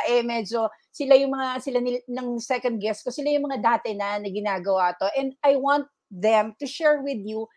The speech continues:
na hindi man siya ganun kadali, but you have to start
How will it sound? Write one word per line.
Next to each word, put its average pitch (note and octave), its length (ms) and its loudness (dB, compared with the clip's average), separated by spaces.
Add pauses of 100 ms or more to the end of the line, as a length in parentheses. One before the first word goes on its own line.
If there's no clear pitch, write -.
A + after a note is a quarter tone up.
(200)
na D#4 80 0
hindi E4+ 320 4
man F#4+ 240 -4
siya - 240 -6
ganun D4 400 2
kadali, G3 400 2
but A#3 240 -6
you A#3 80 -10
have C4 320 -2
to A3 80 -10
start F#3 400 -4